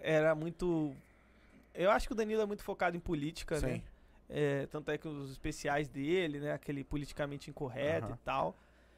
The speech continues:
Speaker 1: ele tinha muito esse lado político. E aí muita gente atacava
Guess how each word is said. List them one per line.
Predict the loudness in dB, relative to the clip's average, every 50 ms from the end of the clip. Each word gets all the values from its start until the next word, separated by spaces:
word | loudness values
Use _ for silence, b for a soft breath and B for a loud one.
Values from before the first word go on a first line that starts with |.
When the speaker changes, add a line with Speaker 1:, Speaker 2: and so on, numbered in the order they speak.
| b b -6
Speaker 1:
ele | -6 -6
tinha | -2 0 0 0
muito | 2 2 0 0 2 0
esse | 0 0 -2 2
lado | 4 6 6 6 6 4 0
político. | -2 -2 0 0 0 0 -2 -4 -6 -8 -8 -8 -8 -8 -12 -18 -20 -20 -20 -20 -20 -20 -20 -20 -20 -20 -18 -8 -2
E | 0 0 2 2 2 0 2 4 6
aí | 6 6 6
muita | 4 0 0 0 2 2
gente | 2 2 0
atacava | 0 2 2 2 4 6 6 6 6 4 0